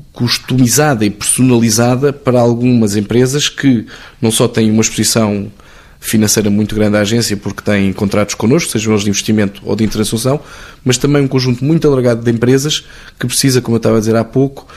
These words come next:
do tal apoio específico institucional dos mercados. E exi-, isso exige um acompanhamento muito específico. E, portanto, estes perfis comerciais são, no fundo, pessoas que estejam orientadas a conseguir acompanhar estas empresas. E depois, também temos outra dimensão de, de quadros que precisamos, que são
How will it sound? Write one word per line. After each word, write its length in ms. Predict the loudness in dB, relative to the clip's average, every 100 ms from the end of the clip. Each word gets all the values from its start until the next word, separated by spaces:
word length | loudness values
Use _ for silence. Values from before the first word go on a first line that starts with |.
| -20 -20 -12
do 120 | -6
tal 240 | 0 2 2
apoio 420 | 2 2 2 2
específico 680 | 0 -2 -2 -2 -2 -2 -2
institucional 500 | -2 -2 -4 0 0
dos 120 | 0
mercados. 440 | -2 0 -2 -2 -2
E 40 |
exi-, 320 | -2 -4 -6 0
isso 340 | 0 0 -2
exige 520 | -2 0 0 -2 -6 -10 -20 -16 -2
um 100 | -2
acompanhamento 760 | 0 0 2 2 2 2 0
muito 180 | -2 -2
específico. 460 | -2 -4 -6 -6 -8
E, 40 |
portanto, 360 | -6 -2 -2 -4 -16 -12 -2
estes 180 | -2 0
perfis 220 | 0 -2
comerciais 680 | 0 -2 2 2 2 -2 -10 -20 -20 -12
são, 160 | -2
no 80 | -2
fundo, 220 | 0 -2
pessoas 240 | 0 0 0
que 60 |
estejam 260 | 0 0 2
orientadas 440 | 0 0 0 0
a 60 | 0
conseguir 360 | 0 0 0
acompanhar 440 | 0 -2 0 0 0
estas 160 | -2
empresas. 420 | -4 -4 -8 -10 -20 -20 -18 -18 -12
E 100 | -6
depois, 380 | 0 2 2 0
também 240 | -2 -2
temos 260 | 0 0 2
outra 240 | 0 0
dimensão 600 | -2 2 2 0 -2 -2 -4
de, 800 | -8 -4 -2 -2 -6 -8 -12
de 80 | -14
quadros 460 | -4 0 0 -2 -8
que 140 | -10
precisamos, 600 | -10 -6 0 0 0 -2
que 160 | -6 -4
são 300 | -2 -2